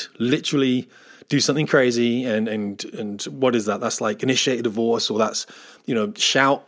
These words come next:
at the, uh, the in-laws, or argue with the brother-in-law, or whatever it might be, or argue with the sister at Christmas dinner. And what is it gonna really achieve? You know, they, we have the power to do that. Everyone has the power to do that. But really, what is that gonna lead to? It's gonna lead to,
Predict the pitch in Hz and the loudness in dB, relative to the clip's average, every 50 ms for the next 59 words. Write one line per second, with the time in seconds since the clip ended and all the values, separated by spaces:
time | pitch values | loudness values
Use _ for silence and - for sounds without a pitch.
0 | _ _ - 120 110 - - - 113 107 104 104 98 101 110 117 127 131 139 143 | _ _ -4 -4 -4 -2 -2 -2 0 2 2 0 0 0 0 2 2 4 4 4
1 | 143 143 139 139 139 139 131 - - - - - - - 113 113 - 127 127 127 | 4 6 6 4 4 2 0 -4 -6 -10 -16 -20 -10 -8 -6 -4 0 0 2 2
2 | 135 123 131 120 123 117 110 - - 135 127 123 123 120 120 123 123 123 123 123 | 2 2 2 0 0 0 -2 -2 0 0 2 2 2 2 2 2 2 2 2 2
3 | 123 113 120 135 131 123 120 120 120 113 110 127 131 123 113 110 110 123 135 135 | 2 2 2 2 0 0 0 -2 -2 -2 0 0 2 2 2 2 2 2 2 2
4 | 131 127 110 110 104 - - 156 127 - - - 127 123 123 - - - - - | 2 0 0 0 -2 0 0 0 0 -2 -2 -2 -2 -2 -2 -6 -10 -20 -20 -14
5 | - - 110 - - 135 110 - - 117 - - 127 120 117 113 110 113 - - | -12 -10 -10 -4 -2 -2 -2 0 -2 -2 0 2 2 4 4 2 0 -2 -6 -16
6 | - - - - 139 143 151 156 156 151 156 147 143 143 143 139 135 127 117 - | -18 -8 -2 0 4 4 4 4 4 4 4 4 4 4 4 4 4 4 2 2
7 | - - 120 98 95 92 123 123 120 120 123 127 127 127 135 127 120 135 160 - | 0 0 -2 -2 -2 -2 0 2 2 4 4 2 2 2 0 0 2 2 2 0
8 | - - - - 156 151 139 131 127 120 117 131 139 143 151 170 175 - - _ | 0 -2 0 0 0 2 2 2 2 2 2 2 0 2 0 0 -2 -4 -8 _
9 | _ _ - - - - - - _ - - 139 143 151 131 120 107 107 107 - | _ _ -20 -20 -20 -20 -20 -20 _ -2 0 2 2 2 2 0 0 -2 -2 -4
10 | 107 - - 117 101 98 101 98 107 107 98 95 98 - - 143 123 139 147 147 | -4 -4 -4 -4 -4 -4 -4 -4 -4 -4 -4 -4 -4 -2 0 0 2 4 4 4
11 | 156 151 143 127 120 135 147 147 - - 135 123 131 135 123 123 - 143 127 120 | 6 6 4 4 4 4 4 4 2 -2 -2 0 0 -2 0 0 0 0 2 0
12 | 113 - - - - - - - 110 117 135 160 165 147 - - 110 98 92 - | -2 -4 -8 -20 -20 -12 -6 -4 0 2 4 4 4 2 0 -2 -2 -2 -2 -2
13 | - 123 117 113 113 120 127 131 120 - - 135 120 110 104 104 | -2 0 0 2 2 2 0 0 -2 -2 -2 -2 -2 -2 -2 -6